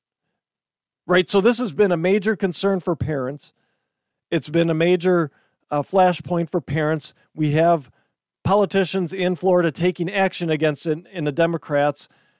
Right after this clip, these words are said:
uh, all they can do is complain and cry about how it's, it's retaliation, uh, against Disney for their, their support of,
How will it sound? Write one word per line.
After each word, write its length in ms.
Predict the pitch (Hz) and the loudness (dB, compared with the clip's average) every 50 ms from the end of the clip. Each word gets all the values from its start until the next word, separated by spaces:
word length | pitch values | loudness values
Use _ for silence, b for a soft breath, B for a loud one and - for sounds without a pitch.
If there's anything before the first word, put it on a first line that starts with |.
| _ _ - | _ _ -8
uh, 280 | - 147 151 147 143 143 - - - | -6 -4 -2 -2 -4 -6 -8 -8 -4
all 160 | 165 160 160 | -2 -2 2
they 140 | 160 160 151 | 2 0 0
can 100 | 170 156 | 0 -2
do 120 | 151 165 | 0 0
is 100 | 143 - | 0 -2
complain 640 | - 156 147 135 - _ - - - 180 170 170 175 | -4 -6 -8 -8 -8 _ -12 -6 -4 -2 -2 0 0
and 160 | 165 143 135 - | -2 -2 -4 -6
cry 360 | - - 160 156 151 147 147 | -4 0 2 4 4 4 4
about 260 | 143 131 147 143 139 | 4 2 2 0 2
how 180 | 139 147 147 143 | 2 4 4 2
it's, 300 | 139 - - - - _ - | 2 0 -4 -10 -10 _ -10
it's 200 | 175 143 - - | -12 -10 -10 -8
retaliation, 920 | 139 147 117 147 147 147 139 135 131 131 135 135 123 - 151 135 123 123 117 b b b b b b b b _ _ _ _ - - - - | -10 -10 -6 -2 0 0 2 2 2 0 -2 -2 -4 -6 -10 -10 -10 -10 -12 b b b b b b b b _ _ _ _ -20 -20 -16 -8
uh, 200 | - 165 139 143 - | -2 -2 -2 0 0
against 480 | 165 147 131 147 143 131 - - 127 | -2 -4 -2 -2 -2 -2 -4 -10 -10
Disney 560 | 120 160 156 151 139 123 135 120 120 123 123 120 | -4 -2 -2 0 0 -2 -4 -6 -6 -6 -8 -10
for 240 | - - 135 131 | -8 -4 -4 -2
their, 300 | 123 135 131 131 127 131 | 0 0 0 0 0 -2
their 260 | - - 139 135 135 120 | -4 -6 -4 -4 -4 -4
support 480 | - - 117 - - 139 131 127 127 | -6 -10 -12 -10 -4 -2 -2 0 0
of, 180 | 127 117 98 | -2 -4 -6